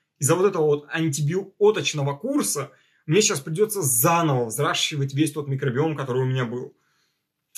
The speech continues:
А это, скажем так, дело, ну, долгое и не особо приятное. Поэтому, ребят,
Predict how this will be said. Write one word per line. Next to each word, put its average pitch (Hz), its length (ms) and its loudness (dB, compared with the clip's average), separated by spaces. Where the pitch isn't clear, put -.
А 143 180 0
это, 156 160 0
скажем 143 280 -2
так, 131 160 -4
дело, 147 380 2
ну, 135 180 -2
долгое 170 720 4
и 143 260 -6
не 139 120 -2
особо 131 300 -4
приятное. 147 540 -6
Поэтому, 139 340 4
ребят, 113 320 -4